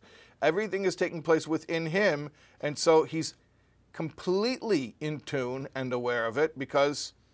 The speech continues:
it's happening within him, just like if you would be aware if your, your toenail got burnt.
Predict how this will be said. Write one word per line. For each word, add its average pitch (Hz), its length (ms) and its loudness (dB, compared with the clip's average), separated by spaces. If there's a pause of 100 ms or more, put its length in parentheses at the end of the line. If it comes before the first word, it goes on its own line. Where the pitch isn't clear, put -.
(800)
it's 139 200 -6
happening 175 680 0
within 180 380 0
him, 180 360 -2
just 139 280 -2
like 151 240 2
if 143 200 -6
you 127 280 -6
would 143 160 -4
be 147 80 -2
aware 170 340 4
if 139 100 -8
your, 139 220 -2
your 139 240 -4
toenail 143 400 0
got 101 220 -4
burnt. 101 240 -4